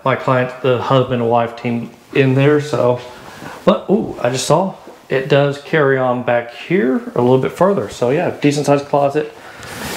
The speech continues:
Here's the hub of the house. Um, it's already got pre-Ethernet wires and stuff all kind of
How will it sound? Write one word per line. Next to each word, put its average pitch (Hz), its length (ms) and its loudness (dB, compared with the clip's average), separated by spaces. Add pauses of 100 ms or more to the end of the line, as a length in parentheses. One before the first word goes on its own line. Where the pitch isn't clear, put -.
(420)
Here's 190 440 4
the 135 440 0 (320)
hub 160 720 0
of 160 340 0
the 151 100 0
house. 160 680 0
Um, 123 420 0
it's 120 100 -2
already 131 220 0
got 131 240 -2
pre-Ethernet 143 880 0
wires 135 420 2
and 127 100 -8
stuff 135 280 -2
all 131 260 0
kind 127 200 -2
of 117 120 -10